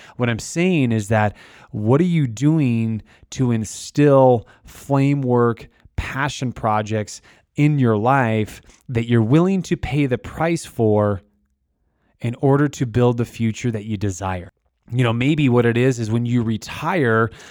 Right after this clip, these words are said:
from the job that you've had for the last twenty or thirty years, you've positioned yourself to be fully engulfed in this flame work, this passion project. What is it in your life that you're willing to pay the price for?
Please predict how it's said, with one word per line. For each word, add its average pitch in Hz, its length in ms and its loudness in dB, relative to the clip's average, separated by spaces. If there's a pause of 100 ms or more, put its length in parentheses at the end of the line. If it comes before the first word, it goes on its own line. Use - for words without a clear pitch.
(180)
from 117 200 0
the 110 80 -2
job 131 440 0
that 120 140 -4
you've 120 200 0
had 110 360 -4
for 113 100 -6
the 107 80 -4
last 113 360 -8
twenty 127 340 0
or 117 100 0
thirty 113 300 -4
years, 120 440 0 (440)
you've 113 240 0
positioned 160 640 -2
yourself 110 800 0 (260)
to - 100 -4
be 117 120 0
fully 143 560 -2
engulfed 117 500 -2
in 110 160 -6
this 104 460 -6 (100)
flame 156 460 -2
work, - 320 -14 (580)
this - 220 -6
passion 131 480 -8
project. - 420 -14 (560)
What 123 220 -2
is 185 160 -4
it 190 120 -6
in 139 200 -2
your 127 140 2
life 107 300 -4
that 104 140 -10
you're 110 120 -4
willing 104 260 -4
to 101 80 -8
pay 104 220 -6
the 101 80 -8
price 120 260 -10
for? - 80 -20